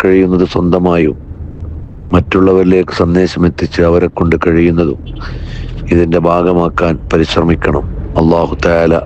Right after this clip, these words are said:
എല്ലാവരെയും സ്വീകരിക്കട്ടെ. ഏതെല്ലാം നല്ല ഉദ്ദേശങ്ങൾ വെച്ചുകൊണ്ടാണോ അള്ളാഹുവിൻ്റെ മാർഗത്തിൽ ഇത്തരം ഒരു ധർമ്മം നിർവഹിക്കുന്നത്,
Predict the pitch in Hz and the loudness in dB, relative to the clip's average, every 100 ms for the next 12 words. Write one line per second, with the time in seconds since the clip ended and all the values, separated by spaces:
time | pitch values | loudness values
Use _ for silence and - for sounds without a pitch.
0 | 76 85 82 85 85 82 78 78 85 82 | 0 2 2 2 2 2 0 0 0 0
1 | 80 80 - 87 87 - - - - - | 0 -2 -2 -4 -4 -12 -14 -12 -12 -10
2 | - - - - - 92 95 95 95 95 | -10 -10 -12 -4 2 4 4 4 2 2
3 | 92 95 98 87 95 - 92 92 90 80 | 2 4 2 2 0 2 2 2 2 2
4 | 87 87 87 85 82 76 85 85 87 82 | 0 2 2 2 0 -2 0 2 2 2
5 | 85 85 82 82 85 82 - 71 87 82 | 0 2 0 0 0 0 -2 -4 -2 -2
6 | - 87 85 85 85 - - - - 78 | 0 0 2 2 2 0 -8 -10 0 0
7 | 87 85 82 82 82 82 - 80 80 | 2 0 2 2 2 0 -2 -2 0